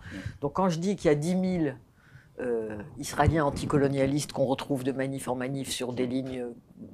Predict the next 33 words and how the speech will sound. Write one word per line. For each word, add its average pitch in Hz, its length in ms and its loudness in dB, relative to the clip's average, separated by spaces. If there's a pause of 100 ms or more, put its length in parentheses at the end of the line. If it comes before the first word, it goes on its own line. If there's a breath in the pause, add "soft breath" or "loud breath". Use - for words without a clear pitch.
(100)
clairement 135 400 2
anticolonialistes, 147 840 -4
ça 156 80 4
voudrait 139 260 -2
dire 160 200 0
cent 160 180 -2
mille 147 180 -2
en 131 80 -2
France, - 480 -10
d'accord ? 185 320 -6 (760 loud breath)
Euh, 135 640 4 (240)
au-delà 143 320 2
de - 60 -8
ça, 269 360 8 (320 soft breath)
il 135 80 -2
y 143 40 8
a 147 40 6
toute - 260 -4
une 135 400 0 (680)
couche - 420 2
de, 117 340 2
une 123 160 -6
partie - 460 4
de 139 60 0
la 135 40 4
population 139 720 0 (580 loud breath)
qu'on 143 140 0
va 131 160 8
appeler 151 340 6
les 135 160 4
sionistes 147 500 2
de 143 120 2
gauche, 180 500 2